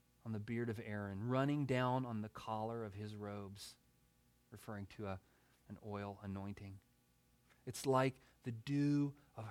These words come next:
Hermon, which falls on the mountains of Zion. These are obviously word pictures that are lost to us to some degree, but they're describing beautiful things to an,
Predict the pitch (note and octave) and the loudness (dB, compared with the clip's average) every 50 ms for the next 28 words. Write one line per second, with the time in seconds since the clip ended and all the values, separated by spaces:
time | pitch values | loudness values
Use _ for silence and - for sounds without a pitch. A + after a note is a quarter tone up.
0 | - - C3 B2 B2 A#2+ A#2+ A2+ A2 A2 A2+ - - - - C3+ B2+ C3 C3 C3+ | -6 -2 2 4 4 4 4 2 0 -2 -4 -6 -6 -4 0 0 0 2 0 0
1 | B2+ C3 B2 A#2+ A#2 A2+ A2 A2 G#2+ G#2+ G#2+ A2+ A2 G#2 G2+ G#2+ G2 G2+ G2 G2+ | 0 0 0 2 2 4 4 4 4 2 0 -2 -6 -6 -6 -6 -8 -6 -2 -2
2 | G2+ F#2+ F#2 F#2+ F#2+ F#2 E2+ F2 F#2 - _ _ _ _ _ _ _ _ _ _ | -2 -2 -2 -4 -6 -6 -8 -10 -14 -16 _ _ _ _ _ _ _ _ _ _
3 | _ _ _ _ _ _ _ _ _ _ _ _ _ _ _ _ _ _ _ _ | _ _ _ _ _ _ _ _ _ _ _ _ _ _ _ _ _ _ _ _
4 | _ _ _ _ _ _ _ _ _ _ _ - - - B2 A2+ A2+ A2+ A2 G#2 | _ _ _ _ _ _ _ _ _ _ _ -20 -14 -4 0 4 4 4 4 4
5 | G#2 G#2+ - - G2+ G2+ G#2 G#2+ G#2+ G#2 - A#2+ A2 G2+ G#2 G#2 G2+ G#2 - - | 2 0 0 0 2 2 2 0 -2 -4 -4 -4 -4 -2 -2 -4 -4 -4 -4 -6
6 | A2+ - - - A2 G#2 F#2+ G#2+ G#2+ G#2 G#2 G2 G2+ A2 A2+ A2+ A2 - - - | -4 -4 -4 -4 -6 -4 -2 -2 -2 -2 -2 0 2 2 2 2 2 -2 -6 -6
7 | A#2 A2 A2+ A2 - - - - - B2 A#2 A2+ A2 A#2+ A#2 A#2+ A#2 A#2 G#2 A2+ | -4 -4 -4 -6 -8 -12 -14 -6 -4 -2 -2 -2 -2 -4 -4 -2 -2 -2 -4 -6
8 | G2 - C3+ C3+ C3+ B2+ B2+ A2+ G#2+ - - - C3+ B2+ B2 A#2 A2 G#2+ A#2+ C#3+ | -8 -10 -6 -4 -4 -4 -4 -6 -8 -8 -2 2 2 2 2 0 -2 -4 -2 2
9 | D#3 D#3 C#3 B2+ B2 A2+ - - B2+ B2 A#2+ A#2 G#2+ - - B2 A#2 A2+ | 4 4 4 2 -2 -6 -8 -6 -6 -4 -4 -6 -6 -8 -8 -8 -6 -6